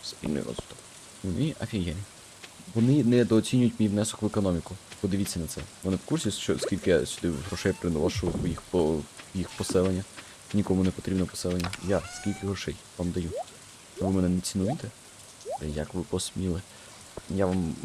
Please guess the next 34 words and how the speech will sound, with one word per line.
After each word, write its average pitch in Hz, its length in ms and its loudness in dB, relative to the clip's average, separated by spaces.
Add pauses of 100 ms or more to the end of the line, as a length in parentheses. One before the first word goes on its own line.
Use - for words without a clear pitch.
(260)
я 92 140 2
експортер. 107 560 0 (640)
Експортера - 520 -2 (180)
треба 98 200 2
цінувати, 101 420 -2 (400)
а 90 60 -4
ви 87 140 -2
мене 95 260 2
не 98 100 0
цінуєте. - 440 -4 (640)
Так, 131 160 0
ну 170 60 2
що 147 140 0
ж. 679 100 -2 (200)
О, 107 400 6
стак 90 260 2
дев'ятсот 73 300 -4
дев'яносто 87 280 -4
дев'ять. 69 260 -6
Ну, 185 160 -2 (100)
в - 20 -8
мене 110 180 0 (680)
більше 101 280 -2
тисячі 101 320 -2
деревини. 98 380 2 (540)
Я 101 60 2
думаю, 104 320 6
саме 104 280 2
з - 80 -4
деревом 120 340 6 (600)
на 104 100 -2
цьому 104 280 4
можна 98 240 0
закінчити. 90 480 -4